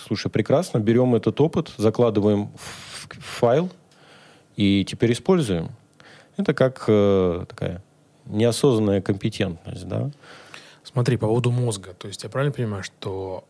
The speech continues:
Speaker 2: а, его надо всегда обманывать?
Speaker 1: Ам,
Speaker 2: Или идти на преодоление? То
Speaker 1: мне
Speaker 2: есть
Speaker 1: не нравится слово «обманывать».
Speaker 2: Ну,
Speaker 1: Я бы
Speaker 2: ага.
Speaker 1: просто говорил о том, что важно понимать, как работает твой разум.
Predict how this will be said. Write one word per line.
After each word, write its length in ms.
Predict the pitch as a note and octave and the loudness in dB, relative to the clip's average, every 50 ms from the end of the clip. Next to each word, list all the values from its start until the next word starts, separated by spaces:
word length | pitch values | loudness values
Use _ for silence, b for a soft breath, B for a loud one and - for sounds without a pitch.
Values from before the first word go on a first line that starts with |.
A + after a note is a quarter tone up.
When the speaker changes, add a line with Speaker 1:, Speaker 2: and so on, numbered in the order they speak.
| _ _ _ _ - | _ _ _ _ -10
Speaker 2:
а, 260 | C#3 C3 A2+ A2 G#2+ G#2 | -8 -8 -8 -8 -8 -8
его 180 | G#2+ G#2+ A2+ | -6 -4 -2
надо 200 | A2 A2 A2 A2 | -2 -2 -2 -2
всегда 240 | F#2+ - - G#2+ G2+ | -4 -6 -6 -8 -8
обманывать? 500 | F#2+ G2 G2+ F#2+ F2+ F2+ F2 - - - _ _ _ _ _ _ _ _ _ _ _ _ _ B B B B B B B B B B B _ _ - | -8 -8 -10 -10 -12 -12 -16 -18 -20 -20 _ _ _ _ _ _ _ _ _ _ _ _ _ B B B B B B B B B B B _ _ -6
Speaker 1:
Ам, 420 | - F#2 F#2 F#2 F#2 F#2 F#2 F2+ | -4 -2 0 0 0 0 0 0
Speaker 2:
Или 240 | F2+ F2+ F2+ G#2+ A#2 | -2 -2 -2 -2 -2
идти 160 | A#2 - - | 0 0 0
на 140 | B2+ B2 A#2 G2+ | 0 0 0 0
преодоление? 580 | - A2+ A2+ G#2+ A2+ A2 A2 G#2+ G2 F#2+ F#2 | 0 -2 0 0 0 0 0 -2 -4 -6 -8
То 100 | - - | -4 0
Speaker 1:
мне 100 | - D3+ | 2 4
Speaker 2:
есть 40 | F3+ | 4
Speaker 1:
не 60 | F#3+ F#3 | 4 4
нравится 320 | F#3+ G3+ F#3+ D#3+ - - | 4 2 2 0 -2 -2
слово 240 | - - D#3+ C#3+ C3 | 2 2 4 4 4
«обманывать». 560 | A2+ A#2 A2 F#2+ E2+ D#2+ D#2+ F2 - - - | 4 4 2 0 0 -2 -6 -10 -10 -10 -6
Speaker 2:
Ну, 160 | - D3 A#2+ A#2 | -2 0 2 4
Speaker 1:
Я 200 | B2 D#3+ E3+ E3 | 4 4 4 4
бы 160 | D3+ D3 D#3 | 4 4 4
Speaker 2:
ага. 100 | C#3 C#3+ | 2 2
Speaker 1:
просто 340 | C#3+ D#3 D#3+ D3+ - - B2+ | 2 2 2 2 2 0 2
говорил 320 | B2 B2+ C3+ C#3+ D3 C#3 | 2 4 4 4 4 4
о 60 | C3+ | 2
том, 220 | C3+ - F#3+ G#3+ F#3 | 2 2 0 0 2
что 320 | - - - - B2+ A#2 | 0 -2 0 2 2 2
важно 380 | A2+ C3 D3+ D3+ C3 B2 B2+ A2 | 4 4 4 4 4 2 0 0
понимать, 560 | - A#2+ A2+ B2 B2 C#3 D#3 E3+ D#3+ - - - | 2 0 0 2 2 2 2 2 0 -2 -6 -2
как 320 | - B2+ C3 B2+ A2+ - | 0 2 2 2 2 2
работает 640 | - G#2+ G2+ G2 G#2 G2 - - - G2+ G#2 - - | 2 0 2 2 2 0 0 -2 -6 -6 -6 -6 -6
твой 220 | - F#2 F#2 F#2 | -2 0 0 2
разум. 340 | F2 F2 F2 F2 F#2 F#2 F#2 | 2 2 0 0 -4 -8 -12